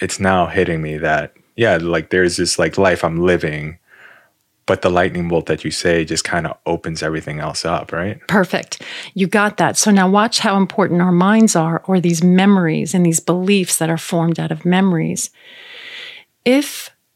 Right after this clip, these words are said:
Speaker 2: our minds are full of information and we are then being informed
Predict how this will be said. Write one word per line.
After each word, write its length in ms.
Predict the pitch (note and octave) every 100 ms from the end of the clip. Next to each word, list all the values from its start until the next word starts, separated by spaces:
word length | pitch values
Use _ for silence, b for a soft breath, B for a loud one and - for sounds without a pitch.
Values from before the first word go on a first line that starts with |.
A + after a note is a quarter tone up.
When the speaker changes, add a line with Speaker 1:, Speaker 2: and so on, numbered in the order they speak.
| _ _ _
Speaker 2:
our 140 | G3+ G3
minds 840 | G3 G#3 A#3+ F#3+ D#3+ E3+ F3+ - - _ _ _ _ -
are 80 | D#3+
full 260 | - A3
of 100 | B3
information 800 | B3 B3 A#3+ B3 A#3+ - D#3+ D#3+ - _ _ _ _ _ _ _ _ _ _ _ -
and 360 | F#3 F3 F3 - _ _ _
we 320 | - G#3 F#3
are 160 | D#3 F#3
then 360 | F3 G#3 G3+
being 420 | F#3 G3+ G3 F#3 -
informed 1120 | G#3 E3+ E3 - - C4+ B3+ E3+ E3 G3 -